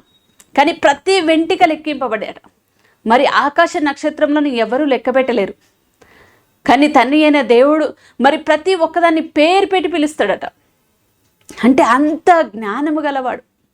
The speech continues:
మరి అంత గొప్ప దేవుడు. ప్రతిది చిన్నదైనా పెద్దదైనా ఆయనే జాగ్రత్త వాటిని పట్టించుకుంటాడట.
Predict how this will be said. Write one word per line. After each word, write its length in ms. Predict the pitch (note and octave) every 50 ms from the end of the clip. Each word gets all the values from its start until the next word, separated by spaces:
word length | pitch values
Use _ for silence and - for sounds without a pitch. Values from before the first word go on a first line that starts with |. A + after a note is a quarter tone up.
| _ _ _ _ _ _ _ _ _ G#3
మరి 200 | A3 A#3+ C#4 A#3
అంత 300 | G3+ G#3+ C#4 D4+ D4 E4+
గొప్ప 340 | D4 A3 - C4 C4 - E4
దేవుడు. 200 | D4+ D4+ D4 C4+
ప్రతిది 460 | - - C4+ C#4 C#4+ - F4 D#4+ D#4+
చిన్నదైనా 680 | D#4 D4+ - D#4+ B3+ D4 D#4 E4 D#4+ E4 D#4 D4+ D4 C4
పెద్దదైనా 680 | - - B3 B3 - D4+ D4 D4+ D4+ D4 C#4+ C#4+ C4+
ఆయనే 480 | A3 G#3 A3+ A3+ A#3 A#3+ C4 D#4+ G#4 G#4+ - - - - - -
జాగ్రత్త 540 | F3 - A#3+ A#3+ B3+ D4 C4+ D#4 D#4 D#4 D#4+
వాటిని 360 | D#4 C#4+ C4+ C4 C#4 C#4 B3+
పట్టించుకుంటాడట. 760 | - A3+ G#3+ - C4 B3 - - B3 A3+ - A3 F#3+ - -